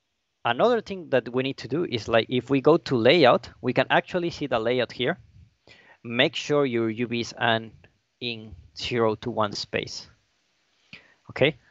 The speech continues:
so if we go to transform,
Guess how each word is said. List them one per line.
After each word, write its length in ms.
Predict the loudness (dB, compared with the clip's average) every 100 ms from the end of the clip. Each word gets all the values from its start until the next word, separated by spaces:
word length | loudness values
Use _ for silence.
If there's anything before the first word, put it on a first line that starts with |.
| _
so 800 | -2 6 8 8 6 2 0 -4 -10 -16 -20 _ _
if 140 | -8 -4
we 120 | -2
go 180 | 2 2
to 160 | 2 -8
transform, 560 | -4 -4 0 0 0